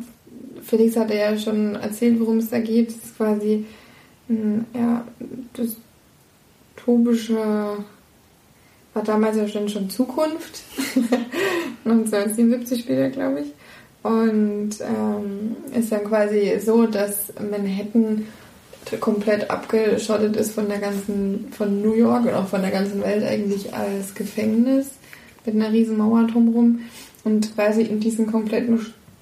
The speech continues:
Stadtviertel alle Kriminelle aus den U S A quasi, ja, untergebracht werden. Ja, und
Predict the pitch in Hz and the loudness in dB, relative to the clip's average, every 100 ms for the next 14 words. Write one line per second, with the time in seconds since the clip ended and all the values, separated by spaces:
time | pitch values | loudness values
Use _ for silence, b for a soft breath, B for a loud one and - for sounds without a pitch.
0 | - 208 226 - 202 202 - 208 226 B | -6 -4 -4 -4 -4 0 2 2 0 B
1 | B B B - 208 214 208 226 226 156 | B B B -4 2 2 2 2 2 2
2 | 107 - 107 - - - - 220 202 - | 2 2 2 0 -6 -14 -6 -4 -4 -6
3 | 220 208 - 190 - - - - - 220 | -6 -2 0 0 -2 -4 -4 -2 -2 -2
4 | 233 - 214 208 202 202 196 196 196 196 | -4 -6 -2 -2 -2 -2 -2 0 -4 -8
5 | - b b b b b b b - 175 | -14 b b b b b b b -8 -6
6 | 196 226 220 - 226 226 208 - - - | -2 -4 -4 -6 0 2 2 -2 -4 -6
7 | - - - - 226 226 226 B B B | -8 -8 -6 -4 -2 -2 -4 B B B
8 | B B _ _ _ _ _ _ _ _ | B B _ _ _ _ _ _ _ _
9 | _ _ _ _ - - - 262 277 262 | _ _ _ _ -16 -10 -2 0 2 2
10 | 233 233 156 135 240 247 247 247 | 2 0 -2 -6 -2 -2 -2 -2